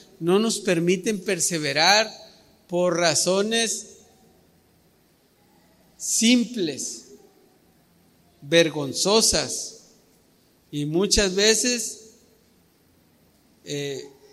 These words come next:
insignificantes. El ministerio,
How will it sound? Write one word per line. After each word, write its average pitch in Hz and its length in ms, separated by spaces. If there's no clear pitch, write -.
insignificantes. 180 1400
El 160 160
ministerio, 208 1000